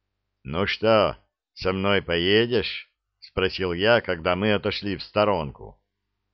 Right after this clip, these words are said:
Выпускникам здесь, как в оставленное мною время, никаких отпусков не полагалось.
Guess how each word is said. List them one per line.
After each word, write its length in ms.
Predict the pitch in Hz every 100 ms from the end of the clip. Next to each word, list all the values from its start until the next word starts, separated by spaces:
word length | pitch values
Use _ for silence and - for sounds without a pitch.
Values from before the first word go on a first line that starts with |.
| _ _ _ _
Выпускникам 1080 | 92 101 117 117 107 131 - 185 170 107 101
здесь, 540 | 98 113 196 151 - _ _ _ _
как 220 | - 113
в 40 | 110
оставленное 760 | 110 - 113 107 98 98 98
мною 280 | 98 101 98
время, 380 | 92 160 147 87
никаких 520 | 98 104 117 156 135
отпусков 580 | 139 143 123 - 143 113
не 120 | 123
полагалось. 880 | 120 135 135 107 73 58 - - -